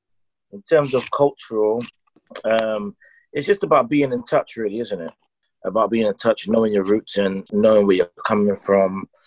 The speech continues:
the importance of keeping that link kind of thing. Yeah, just about knowing thyself, really, to be honest with you. That is, that is the main importance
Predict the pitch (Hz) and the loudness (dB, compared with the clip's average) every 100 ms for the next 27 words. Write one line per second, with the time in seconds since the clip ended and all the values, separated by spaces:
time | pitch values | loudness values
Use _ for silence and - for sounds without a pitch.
0 | - 104 95 - 123 95 104 - - - | 2 4 4 2 2 2 -4 -10 -10 -6
1 | 90 87 - 120 - 104 101 82 101 117 | -6 -6 -2 -2 2 2 2 2 2 2
2 | 120 - - _ _ - 101 95 87 101 | -2 -12 -16 _ _ -4 -2 -2 0 2
3 | 98 95 - _ _ - - 147 135 98 | 2 0 -10 _ _ -6 4 6 6 4
4 | 143 - 107 127 117 - _ 110 120 113 | -2 -2 2 4 4 2 _ 0 2 2
5 | 107 104 - 139 127 - 110 123 98 113 | 4 2 4 4 4 0 -4 -4 -4 -10
6 | 92 90 98 95 80 82 92 107 82 95 | -8 -4 -6 -6 -10 -4 2 2 2 -2
7 | - - _ _ - - - 90 92 98 | -6 -14 _ _ -20 -20 -2 2 2 2
8 | 98 104 98 92 - 113 80 85 - - | 4 4 2 -2 -2 -2 -2 -10 -14 -14